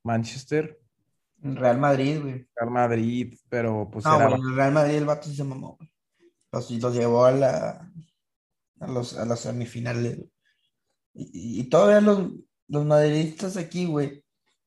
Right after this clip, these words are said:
Speaker 2: de Monterrey, güey, este, se cagaban con Chicharito, güey, de que no, güey, no, no merece estar aquí. O sea,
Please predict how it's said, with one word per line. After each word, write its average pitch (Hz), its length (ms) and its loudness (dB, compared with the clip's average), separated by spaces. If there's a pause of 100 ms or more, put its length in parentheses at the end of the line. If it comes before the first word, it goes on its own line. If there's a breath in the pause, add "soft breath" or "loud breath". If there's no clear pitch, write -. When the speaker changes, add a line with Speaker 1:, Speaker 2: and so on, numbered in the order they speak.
Speaker 2:
de - 120 -12
Monterrey, 131 560 2
güey, 120 340 -6 (600)
este, - 760 -14 (880)
se 131 200 -10
cagaban 117 420 0
con 147 160 -6
Chicharito, 131 580 -8
güey, 139 200 -6
de 139 180 -10
que - 80 -18
no, 131 260 -4
güey, 170 180 -2
no, 170 340 -6 (400)
no 147 120 0
merece 165 300 2
estar 165 220 2
aquí. 156 500 -4 (1000)
O 123 100 -14
sea, 123 320 0